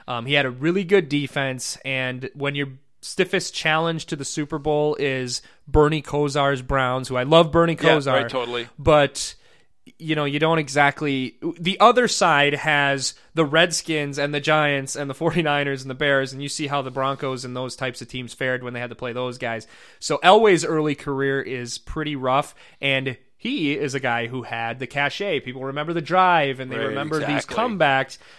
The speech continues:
Speaker 1: and then they forget
Speaker 2: And
Speaker 1: that
Speaker 2: refusing to play for a team right out of the draft. Remember
Speaker 1: Yeah.
Speaker 2: that.
Speaker 1: So
Speaker 2: You
Speaker 1: he
Speaker 2: could
Speaker 1: had all the stories,
Speaker 2: Mm-hmm.
Speaker 1: and then people remember those, and then, uh, just look at the paper and be like,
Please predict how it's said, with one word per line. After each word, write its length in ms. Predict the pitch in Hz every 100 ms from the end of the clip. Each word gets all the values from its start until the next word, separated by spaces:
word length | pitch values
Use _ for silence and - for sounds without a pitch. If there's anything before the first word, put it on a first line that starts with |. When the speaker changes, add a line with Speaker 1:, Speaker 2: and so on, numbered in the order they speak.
| -
Speaker 1:
and 160 | 156 175
then 100 | 185
they 100 | 185
forget 440 | 175 170 147 160 175
Speaker 2:
And 140 | 226
Speaker 1:
that 60 | 214
Speaker 2:
refusing 480 | 190 196 214 196 180
to 80 |
play 240 | - 196 185
for 160 | 180
a 60 | 147
team 300 | - 269 202
right 200 | 156 151
out 160 | 151 147
of 100 | 139
the 60 |
draft. 440 | - 170 320 - -
Remember 300 | 220 185 131
Speaker 1:
Yeah. 40 |
Speaker 2:
that. 320 | 185 156 -
Speaker 1:
So 80 | 202
Speaker 2:
You 60 | 175
Speaker 1:
he 100 | 277
Speaker 2:
could 60 | 294
Speaker 1:
had 80 | 220
all 240 | 214 247
the 100 | 208
stories, 680 | - 262 277 170 143 143 -
Speaker 2:
Mm-hmm. 220 | 135 156
Speaker 1:
and 160 | 165 175
then 140 | 175
people 280 | 165 208 202 185
remember 340 | 175 185 180
those, 360 | 165 156 151 147
and 120 | 147
then, 260 | 147 147
uh, 220 | 143 139 135
just 220 | 151 165
look 160 | 160
at 60 | 147
the 60 | 135
paper 400 | 147 151 156 135
and 120 | 131
be 80 |
like, 120 | 123